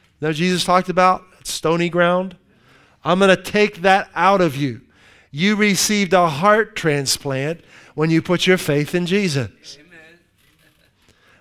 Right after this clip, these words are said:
Speaker 1: The stony heart was removed, and a heart that was soft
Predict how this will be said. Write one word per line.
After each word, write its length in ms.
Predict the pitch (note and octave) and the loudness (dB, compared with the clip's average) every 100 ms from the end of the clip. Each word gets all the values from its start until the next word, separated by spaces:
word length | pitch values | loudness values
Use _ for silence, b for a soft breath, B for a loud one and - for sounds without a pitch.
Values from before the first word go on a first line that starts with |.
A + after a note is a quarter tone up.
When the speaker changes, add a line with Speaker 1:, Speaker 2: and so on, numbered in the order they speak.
| b | b
Speaker 1:
The 140 | D#3 | -2
stony 560 | - - G3+ G#3 G#3+ G3+ | 0 2 6 6 6 4
heart 400 | F#3 G3+ G#3 - | 4 4 2 0
was 240 | E3 D3 | -2 0
removed, 680 | E3 E3 G3 G#3 G#3+ G#3 - B B B | 0 2 2 2 0 -4 -12 B B B
and 160 | D#3+ | 0
a 80 | E3 | 0
heart 680 | C#3 - G3+ G#3 G#3+ G#3+ - | -2 0 6 6 6 2 -6
that 200 | F#3 E3 | -4 -4
was 200 | D3+ C#3+ | -2 -2
soft 720 | - - G3 G3+ G#3 - - | 0 2 4 4 2 -2 -18